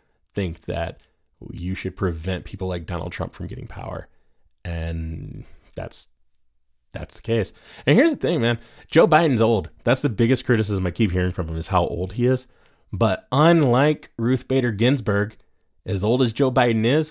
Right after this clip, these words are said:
when he dies, uh, another Democrat becomes president.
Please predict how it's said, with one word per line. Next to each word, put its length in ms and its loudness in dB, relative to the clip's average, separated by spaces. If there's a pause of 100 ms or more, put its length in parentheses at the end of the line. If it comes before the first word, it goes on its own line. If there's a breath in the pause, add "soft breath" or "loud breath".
when 220 -4
he 200 0
dies, 580 0 (600)
uh, 520 -8 (340)
another 360 2
Democrat 600 2
becomes 320 -4
president. 540 -2